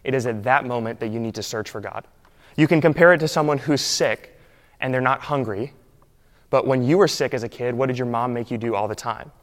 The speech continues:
Is eat. Because eating and taking in nutrition, taking in nourishment, even despite your lack of an appetite, is what you need to do in order to be sustained. It's what you need to do in order to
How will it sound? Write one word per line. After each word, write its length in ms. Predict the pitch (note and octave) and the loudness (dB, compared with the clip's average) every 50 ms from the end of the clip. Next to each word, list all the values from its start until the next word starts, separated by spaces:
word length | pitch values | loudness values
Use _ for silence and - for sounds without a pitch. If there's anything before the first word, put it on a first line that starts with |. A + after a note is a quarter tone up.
| _ _ _ _ _ _ _ _ _ - | _ _ _ _ _ _ _ _ _ -14
Is 140 | - - | -12 -8
eat. 260 | - A2+ G2+ F#2+ - _ _ _ _ _ _ _ _ _ _ _ _ _ _ _ _ - | -6 -6 -6 -8 -10 _ _ _ _ _ _ _ _ _ _ _ _ _ _ _ _ -8
Because 300 | C3 - D3+ C#3 A#2+ A2+ - - - - - _ | -4 0 0 0 0 0 -6 -14 -20 -20 -10 _
eating 580 | D3 F#3 F#3+ D#3 C#3+ B2+ B2 B2+ C3 C3+ - - | 0 2 2 2 2 2 2 -2 -4 -4 -6 -8
and 240 | - C3+ B2+ A#2+ A#2+ - - | -6 -4 -4 -4 -6 -8 -14
taking 380 | - - D3+ D#3 D#3 E3 D3+ | -2 0 0 2 2 0 -2
in 180 | C#3 C#3+ D3 C#3+ | 0 0 0 0
nutrition, 580 | C#3 C3 - - - D#3 C#3+ - C#3 A2+ A2+ A#2 | 0 -2 -2 -2 -2 -2 -2 -2 -6 -6 -8 -6
taking 340 | - D3 D3 C#3 D3+ C#3 | -4 -4 -4 -4 -2 -4
in 100 | C3+ B2+ | -2 -2
nourishment, 480 | A#2+ B2 B2 B2 A#2+ - - A#2+ A2+ - | -2 -2 -2 -2 -4 -6 -8 -10 -8 -6
even 260 | - C#3 C#3 C#3 C3 A#2 | -6 -4 -2 -2 -2 -4
despite 720 | B2 A#2+ - - - - - - D3+ D#3+ D3+ B2 - - - - - _ _ | -4 -6 -6 -8 -10 -8 -2 0 2 2 2 0 -2 -8 -16 -20 -20 _ _
your 140 | B2 B2 A#2 | -4 -2 2
lack 220 | A#2 A2 A2 - | 2 2 2 0
of 80 | A#2 G#2 | -4 -4
an 80 | G2+ | -4
appetite, 500 | F#2+ F#2+ G2 A#2 - - G2+ F#2+ A2 - - _ _ - _ | -4 -4 -4 -8 -10 -10 -8 -8 -8 -8 -12 _ _ -20 _
is 160 | - C3+ A#2+ A#2 | -2 -2 0 2
what 160 | C3 C3 - | 2 0 2
you 140 | B2+ B2 A#2 | 0 -2 -2
need 400 | A#2 A#2+ A#2+ C3 C#3+ D3+ D#3 - | -2 -2 -2 0 0 0 0 -2
to 100 | D3+ B2+ | -4 -6
do 380 | G#2+ A#2+ C3 B2 A2+ A2 G#2+ | -2 -2 0 0 0 -2 -4
in 80 | A2+ A2+ | -4 -6
order 220 | A2+ A#2 A2+ A2+ | -4 -4 -4 -6
to 120 | - - A2 | -6 -10 -12
be 220 | G2 - A#2+ A#2 | -8 -6 -4 -4
sustained. 540 | A2+ - A#2 - - - F#2+ F#2+ A2+ - - _ _ _ _ _ | -4 -6 -10 -10 -10 -12 -12 -12 -14 -18 -20 _ _ _ _ _
It's 140 | - - A#2+ | -8 -4 0
what 100 | C3+ B2+ | 0 0
you 140 | B2 B2 A#2 | 0 0 -2
need 340 | A#2 A#2+ B2+ C#3 D3+ D#3+ D3 | 0 0 0 2 2 0 0
to 100 | - C#3 | -2 -4
do 240 | A#2 B2+ B2 A#2+ A2+ | -2 -2 0 0 -2
in 80 | A2 A2+ | -2 -2
order 200 | A2 G#2+ G#2+ G#2 | -2 -2 -4 -4
to 260 | - - A#2+ G#2+ G2+ | -6 -8 -8 -8 -8